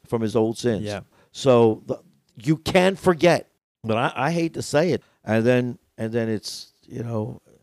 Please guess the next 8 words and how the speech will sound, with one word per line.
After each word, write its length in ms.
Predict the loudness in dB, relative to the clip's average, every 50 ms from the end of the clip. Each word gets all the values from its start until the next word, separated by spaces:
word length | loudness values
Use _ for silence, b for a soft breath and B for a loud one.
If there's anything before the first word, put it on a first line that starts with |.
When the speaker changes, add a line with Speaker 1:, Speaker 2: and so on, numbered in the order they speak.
| _ _ -20
Speaker 1:
uh, 840 | -20 -18 -16 -14 -16 -16 -16 -18 -20 -20 -18 -18 -18 -16 -8 -4 -4
another 320 | -2 0 0 2 0 2
baptismal 560 | 2 2 0 0 2 0 0 0 0 -4 -8
<laughs> 100 | -8 -8
certificate, 680 | -14 -16 -6 -6 -4 -2 -2 -2 -2 -4 -10 -10 -8 -6
Speaker 2:
Mm-hmm. 340 | -6 -6 -6 -6 -8 -8 -10 -10 -12 -10
Speaker 1:
you 120 | -6 -2 0
know, 180 | 2 2 0